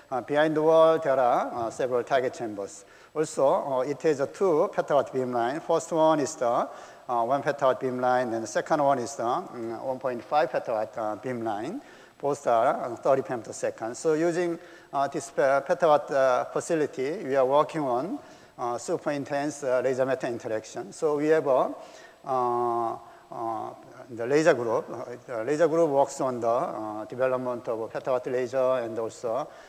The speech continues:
uh, the management and operation of also Petawatt laser facility. Also, we have two, uh, laser plasma,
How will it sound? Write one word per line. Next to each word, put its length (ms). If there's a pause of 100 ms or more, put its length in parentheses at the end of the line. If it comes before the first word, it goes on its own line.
(100)
uh, 540
the 180
management 580
and 200
operation 480
of 120
also 380
Petawatt 420 (120)
laser 200
facility. 680 (380)
Also, 300
we 80
have 300
two, 180
uh, 500
laser 220
plasma, 720